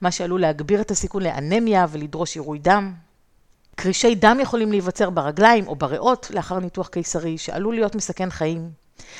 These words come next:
נשים שעברו ניתוח קיסרי נמצאות בסיכון גבוה יותר לקרישי דם,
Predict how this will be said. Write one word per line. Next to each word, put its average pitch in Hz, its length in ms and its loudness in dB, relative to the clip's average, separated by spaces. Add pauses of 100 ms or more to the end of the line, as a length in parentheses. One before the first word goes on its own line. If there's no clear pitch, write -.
(180)
נשים 208 240 -2
שעברו 220 260 0
ניתוח - 260 -2
קיסרי 214 360 0
נמצאות 214 320 -2
בסיכון 214 420 -6
גבוה 190 300 0
יותר 190 240 0
לקרישי 165 440 -4
דם, 151 280 2